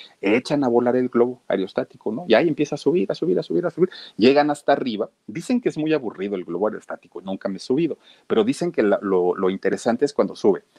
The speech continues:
Ya estando arriba, dice, pues se queda uno así como que llora, ¿qué, no? Entonces llegan a la parte de arriba y de pronto empieza a hacer mucho aire, empieza a descontrolar el globo, pierden el control y, y, y se va en picada el globo, ¿no? Y ahí van los tres trepados arriba.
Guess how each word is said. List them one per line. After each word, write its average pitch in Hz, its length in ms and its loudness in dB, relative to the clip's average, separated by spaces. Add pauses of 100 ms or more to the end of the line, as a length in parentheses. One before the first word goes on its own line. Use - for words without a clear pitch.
(180)
Ya 123 140 4
estando 165 320 2
arriba, 143 300 2
dice, 127 180 -2
pues - 160 -14
se - 80 -8
queda 113 160 2
uno 120 120 0
así 104 120 -8
como 101 240 -6
que 92 120 -10
llora, 90 260 0
¿qué, 175 180 0
no? 208 160 -6 (380)
Entonces 127 400 0
llegan 139 320 2
a 147 40 4
la 120 120 2
parte 113 340 2
de 127 60 4
arriba 117 400 0
y 113 80 -2
de 101 100 -2
pronto 110 260 -2
empieza 107 260 -4
a - 20 -8
hacer 98 180 -4
mucho 101 300 4
aire, 107 320 2 (260)
empieza 117 540 2
a - 20 4
descontrolar 95 680 2
el 123 120 4
globo, 123 400 4 (320)
pierden 180 440 2
el 120 100 -8
control 117 580 -2
y, 110 160 -4
y, 110 380 -6
y - 20 -16
se - 140 -6
va 117 80 4
en 156 80 -2
picada 277 420 0
el 107 160 -4
globo, 202 280 0
¿no? 156 120 -6
Y 117 100 2
ahí 135 100 6
van 208 160 2
los - 140 -8
tres - 300 -6 (160)
trepados - 440 -6
arriba. 110 260 -10